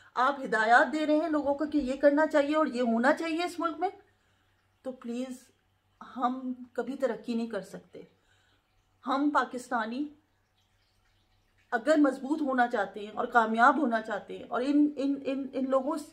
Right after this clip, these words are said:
के इस जुल्म से बचना चाहते हैं तो हमें अपनी आंखें खोलनी पड़ेंगी और हमें देखना पड़ेगा कि इस तरह के लोग जो तारीफी, अ, article लिखते हैं, इस तरह के लोगों को हम judge कर सकें,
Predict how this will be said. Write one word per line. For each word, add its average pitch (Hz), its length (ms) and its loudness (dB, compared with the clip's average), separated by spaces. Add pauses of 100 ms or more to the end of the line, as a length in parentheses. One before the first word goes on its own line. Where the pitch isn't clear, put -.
(260)
के 294 60 -10
इस 269 460 -10
जुल्म 302 240 -2
से 339 140 -4
बचना 277 420 2
चाहते 269 320 0
हैं 302 140 0
तो 311 100 0
हमें 277 440 -2 (380)
अपनी 254 220 -2
आंखें 285 320 0
खोलनी 277 300 0
पड़ेंगी 277 500 -2 (380)
और 285 100 0
हमें 311 140 0
देखना 285 320 2
पड़ेगा 302 300 -2
कि 359 140 -4
इस - 220 -4
तरह 339 220 4
के 359 140 0
लोग 285 300 -2
जो 320 80 -6
तारीफी, 285 720 0 (420)
अ, 254 60 0 (1200)
article 294 400 0
लिखते 277 300 -8
हैं, 233 380 -10 (420)
इस - 160 -8
तरह 339 220 0
के 370 140 -4
लोगों 294 300 0
को 311 180 0
हम 285 200 0
judge 262 260 6
कर 294 160 0
सकें, 262 500 -6